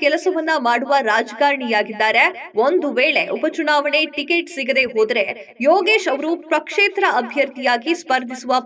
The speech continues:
ಪ್ಲಾನ್ ಅನ್ನ ಮಾಡ್ಕೊಂಡಿದ್ದಾರೆ ಅಂತ ಹೇಳಲಾಗ್ತಾ ಇದೆ. ಈ ಕುರಿತು ಪ್ರತಿಕ್ರಿಯೆಯನ್ನ ನೀಡಿರುವಂತಹ ಯೋಗೇಶ್ವರ್ ಅವರು ಕ್ಷೇತ್ರದಲ್ಲಿ ಬಿ ಜೆ ಪಿ ಮತ್ತು ಜೆ ಡಿ ಎಸ್ ಎಂಬ ಪ್ರತ್ಯೇಕತೆ ಇಲ್ಲ. ಉಪಚುನಾವಣೆಯಲ್ಲಿ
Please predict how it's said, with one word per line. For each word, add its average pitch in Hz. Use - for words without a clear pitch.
ಪ್ಲಾನ್ 311
ಅನ್ನ 440
ಮಾಡ್ಕೊಂಡಿದ್ದಾರೆ 254
ಅಂತ 208
ಹೇಳಲಾಗ್ತಾ 190
ಇದೆ. -
ಈ -
ಕುರಿತು 403
ಪ್ರತಿಕ್ರಿಯೆಯನ್ನ 349
ನೀಡಿರುವಂತಹ 269
ಯೋಗೇಶ್ವರ್ 240
ಅವರು 196
ಕ್ಷೇತ್ರದಲ್ಲಿ 339
ಬಿ 277
ಜೆ 339
ಪಿ 339
ಮತ್ತು 269
ಜೆ 254
ಡಿ 311
ಎಸ್ 302
ಎಂಬ 233
ಪ್ರತ್ಯೇಕತೆ 262
ಇಲ್ಲ. 185
ಉಪಚುನಾವಣೆಯಲ್ಲಿ 302